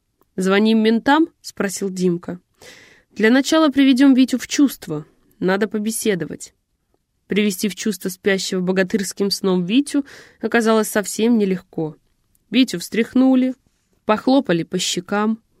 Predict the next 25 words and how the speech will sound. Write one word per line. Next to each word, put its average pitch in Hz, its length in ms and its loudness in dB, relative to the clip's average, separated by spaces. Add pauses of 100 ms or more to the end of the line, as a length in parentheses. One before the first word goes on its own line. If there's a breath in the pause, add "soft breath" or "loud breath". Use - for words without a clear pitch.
(180)
Потом 220 400 2
Вадим, 202 400 2
горя 196 240 2
нетерпением, 208 880 0
ударил 196 400 2
сильнее 226 720 0 (540 soft breath)
и 294 120 6
не 202 180 6
один 160 460 0
раз. 247 400 -6 (720)
Витя 220 260 2
открыл 226 360 0
глаза, 214 420 2
но 214 120 2
лишь 208 260 -2
на 202 100 -2
мгновение. 190 720 -4 (360)
Зато 208 340 0
внезапно 202 640 0
завозился 190 600 -2
отдыхавший 196 580 -4
на 185 100 -4
полу 190 260 -2
субъект. 202 680 -8 (400)
«Менты! 185 880 0